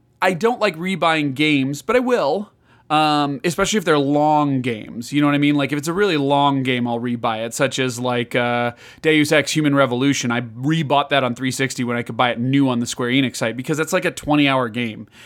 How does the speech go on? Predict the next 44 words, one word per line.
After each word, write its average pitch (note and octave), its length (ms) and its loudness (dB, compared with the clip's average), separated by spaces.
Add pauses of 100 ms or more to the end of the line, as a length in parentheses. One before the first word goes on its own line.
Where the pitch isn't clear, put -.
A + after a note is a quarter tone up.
(120)
Yeah, D3+ 380 0
if A#2+ 60 -4
I'm D3+ 80 0
gonna G3 120 -2
sit - 300 -4
still D#3+ 260 0
for C#3+ 120 -4
twenty D3 360 -2
hours, A#2+ 320 -2 (160)
I'll F3 220 4
rebuy D3+ 560 2
it. - 260 -12 (460)
Um, B2+ 580 2 (640)
but, C#3 400 0
uh, C#3 300 4
but F3 80 2
yeah, F3 160 4
so F#3 160 0
I - 20 4
had F3+ 80 2
a F#3 40 -4
couple G#3 240 0
of E3+ 60 -2
games D#3+ 280 -2
on C#3 140 0
P E3+ 200 -8
C F3 220 -4
that D3 120 2
I C#3 40 4
wanted C#3 220 2
to - 40 -16
convert B2+ 300 -4
to - 80 -16
console, C#3+ 680 -2 (960)
and, C3+ 400 0
uh, B2+ 280 2 (300)
I D#3+ 100 2
was D#3+ 160 0
just D3 220 -4 (200)
perusing D3+ 840 0
the C3 320 0
area, B2 480 -2 (420)
and, C3+ 520 2
um, B2 420 0